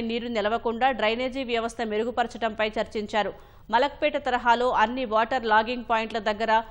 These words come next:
రోబోటిక్ క్లీనింగ్ విధానం అమలు చేయాలని సూచించారు. ఫుట్పాత్లపై ఆక్రమణలు తొలగించడం వంటి పనులు పూర్తి చేయాలని నిర్ణయించారు. పాదచారుల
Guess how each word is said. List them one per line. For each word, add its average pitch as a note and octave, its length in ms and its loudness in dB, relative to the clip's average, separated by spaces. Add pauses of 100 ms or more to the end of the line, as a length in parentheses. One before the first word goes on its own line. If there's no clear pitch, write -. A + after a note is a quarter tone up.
(320)
రోబోటిక్ B3+ 520 2
క్లీనింగ్ A#3+ 380 -4
విధానం A#3 360 -2 (100)
అమలు A#3 260 -2
చేయాలని A3+ 360 0 (100)
సూచించారు. G#3+ 560 -4 (340)
ఫుట్పాత్లపై C#4+ 600 0 (160)
ఆక్రమణలు B3+ 500 0
తొలగించడం A#3 640 -2
వంటి A3 300 -2
పనులు A3+ 260 0 (100)
పూర్తి A#3+ 340 -4
చేయాలని A3+ 420 0 (100)
నిర్ణయించారు. G#3 640 -2 (380)
పాదచారుల C4+ 500 4